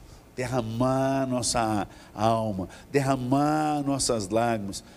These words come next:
"Não tô entendendo, Deus." Pergunta pra Deus, gente. Clama.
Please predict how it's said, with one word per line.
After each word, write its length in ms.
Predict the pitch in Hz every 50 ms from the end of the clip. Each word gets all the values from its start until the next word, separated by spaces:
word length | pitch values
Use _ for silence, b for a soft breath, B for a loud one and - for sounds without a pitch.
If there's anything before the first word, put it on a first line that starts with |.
| B B B B B B B - - - - -
"Não 120 | 143 190 -
tô 200 | - 226 233 240
entendendo, 800 | 208 175 - 208 196 185 156 131 160 196 233 240 240 214 180 143
Deus." 400 | 160 156 139 113 92 147 - -
Pergunta 420 | - 170 175 170 180 180 185 170
pra 140 | 170 165 156
Deus, 440 | - 151 151 165 165 165 165 156 120
gente. 460 | - 165 165 165 - - - - - - - - - - - - - - -
Clama. 760 | - 147 151 156 165 165 170 175 170 147 127 113 98 85